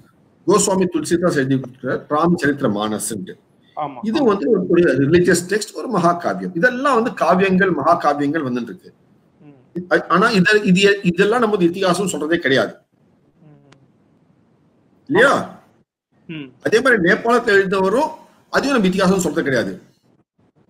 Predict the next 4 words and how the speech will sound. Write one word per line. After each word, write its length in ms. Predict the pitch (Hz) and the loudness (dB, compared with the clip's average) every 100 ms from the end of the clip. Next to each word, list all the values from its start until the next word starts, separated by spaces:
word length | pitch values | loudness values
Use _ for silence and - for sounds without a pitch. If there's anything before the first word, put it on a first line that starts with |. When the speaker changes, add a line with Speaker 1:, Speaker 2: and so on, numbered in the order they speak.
| _ _ _ _ _ _ _ _ _ _ _ _ _ _ _ - 143 143 - | _ _ _ _ _ _ _ _ _ _ _ _ _ _ _ -10 -10 -10 -16
Speaker 2:
எஸ். 220 | 143 - | -14 -4
Speaker 1:
வந்து, 480 | 147 156 175 - - _ _ | -2 0 -2 -4 -20 _ _
ஆ, 200 | 143 131 | -4 -2
நேபாளத்துல, 920 | 123 123 131 160 160 147 135 214 208 | -2 -2 -2 -2 0 -2 -2 -6 -6